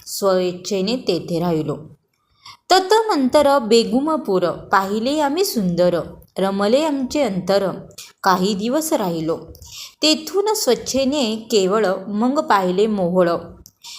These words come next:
देश हिंडोनी सकळ सोलापुरी पातळो.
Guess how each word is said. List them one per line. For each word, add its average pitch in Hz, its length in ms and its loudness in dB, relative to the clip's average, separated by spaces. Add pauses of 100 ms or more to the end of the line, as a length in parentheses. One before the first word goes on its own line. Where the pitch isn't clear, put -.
(120)
देश 330 380 2
हिंडोनी 247 600 2
सकळ 196 580 0
सोलापुरी 185 840 -2
पातळो. 156 840 -4